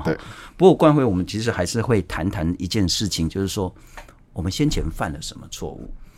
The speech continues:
Speaker 2: 我举几个数字啊，哈，一直到，啊，今年算是二零二三年，到四月为止，在七股这个地方呢，总共已经通过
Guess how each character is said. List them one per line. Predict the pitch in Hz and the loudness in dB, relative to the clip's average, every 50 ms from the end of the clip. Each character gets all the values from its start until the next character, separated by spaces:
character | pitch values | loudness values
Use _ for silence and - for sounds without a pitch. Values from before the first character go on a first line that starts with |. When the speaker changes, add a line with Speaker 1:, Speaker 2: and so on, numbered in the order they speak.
| - - - - - - - - | -20 -20 -20 -20 -20 -20 -20 0
Speaker 2:
我 | - 151 | 2 2
举 | 156 156 - 127 120 | 4 4 2 0 0
几 | - - 80 | -2 -6 -6
个 | - 80 | -6 -6
数 | - - - 107 90 | -4 -2 -2 -2 -2
字 | - - 95 76 | -2 -4 -4 -4
啊， | - - | -6 -6
哈， | - 82 - - - | -6 -6 -6 -6 -6
一 | - 139 | -6 -4
直 | 127 117 110 | -2 -2 0
到， | 104 123 117 107 98 92 90 90 87 87 90 92 - | 2 4 6 6 6 4 4 2 0 -2 -6 -8 -6
啊， | - 107 104 | -6 -6 -4
今 | - 135 135 | 0 2 4
年 | 139 123 107 107 | 4 4 2 2
算 | - 127 113 | 0 0 0
是 | 107 - 107 101 | 0 -2 -2 -4
二 | - - 117 104 | -2 0 0 0
零 | 95 92 90 98 - | 0 0 -2 -2 -4
二 | - 107 101 95 92 87 85 | -4 -2 -2 0 0 -2 -2
三 | 82 - - - 117 | -2 0 0 2 2
年， | 104 82 76 - 87 - - - - - - - - 131 123 113 | 0 -2 -4 -8 -12 -14 -16 -20 -20 -20 -20 -20 -18 -18 -8 -2
到 | 135 120 110 | -2 0 0
四 | - - - - 165 151 123 | 0 0 0 2 2 2 4
月 | 120 123 110 | 4 2 2
为 | 95 85 87 90 95 104 | 2 0 0 0 0 0
止， | 98 - - - 67 - - | -2 -4 -8 -8 -10 -12 -6
在 | - - 113 101 | -2 0 0 0
七 | - - - - - 120 120 117 | 0 -2 -4 -2 -2 -2 -4 -4
股 | 104 - 78 76 76 | -6 -8 -12 -12 -6
这 | - - | -4 -2
个 | 98 90 87 | -2 -2 -2
地 | - 101 95 87 | -2 -2 -2 -2
方 | 82 82 80 82 | -2 -2 -2 0
呢， | 80 78 76 78 - - - - - - - - | 0 -2 -2 -4 -8 -14 -20 -20 -20 -20 -8 -2
总 | - - 101 95 95 98 | 0 2 2 4 2 0
共 | 95 - 156 139 120 107 | 4 4 6 6 6 2
已 | - 90 85 | 0 -4 -6
经 | 80 - 107 113 110 107 - | -2 -2 0 0 0 -2 -4
通 | - - 139 131 131 131 | 2 4 6 6 6 2
过 | 120 - 123 98 92 95 104 - | 2 -2 -2 -2 -2 -4 -6 -12